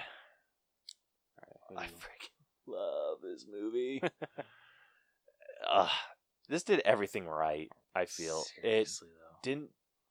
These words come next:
Speaker 2: requi-, it didn't rely on cheap jump scares,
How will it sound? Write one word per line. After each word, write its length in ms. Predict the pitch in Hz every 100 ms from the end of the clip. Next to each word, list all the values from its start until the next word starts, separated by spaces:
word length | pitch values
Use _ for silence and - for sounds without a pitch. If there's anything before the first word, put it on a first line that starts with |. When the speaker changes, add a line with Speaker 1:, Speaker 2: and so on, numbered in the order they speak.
| 139
Speaker 2:
requi-, 460 | 135 - 127 123 -
it 180 | 127 -
didn't 600 | 143 151 139 - - - _ _ _ _ _ _ _ _ _ _ -
rely 540 | 120 110 101 95 101
on 140 | 98 92
cheap 320 | - 101 95
jump 240 | 95 82
scares, 640 | - - 92 90 98 - -